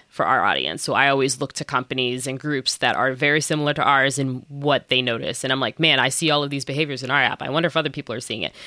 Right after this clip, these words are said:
Then I hop into other groups and they see it, and I'm like, "Yes, this is great. I'm glad I'm not the only one."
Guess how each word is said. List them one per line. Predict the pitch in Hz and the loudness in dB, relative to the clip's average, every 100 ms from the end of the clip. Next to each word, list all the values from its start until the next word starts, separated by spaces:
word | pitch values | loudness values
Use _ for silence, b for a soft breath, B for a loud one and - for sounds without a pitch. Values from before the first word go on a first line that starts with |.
| B | B
Then | 190 | 2
I | 196 | 4
hop | 185 175 | 4 4
into | 165 | 4
other | 151 143 | 2 0
groups | 143 156 - | 0 -2 0
and | 139 | 0
they | 135 | 0
see | - 127 | 2 0
it, | 120 | 0
and | 143 | -2
I'm | 139 | -6
like, | 127 | -8
"Yes, | - - - - - - - _ _ | -10 -10 -10 -14 -14 -18 -20 _ _
this | 175 - | -12 -10
is | |
great. | - 80 - - | -10 -10 -10 -10
I'm | - 165 | -8 -6
glad | 160 | -4
I'm | 151 | -4
not | 151 151 | -6 -4
the | 135 | -2
only | 135 127 | -2 -2
one." | 139 131 | -2 -2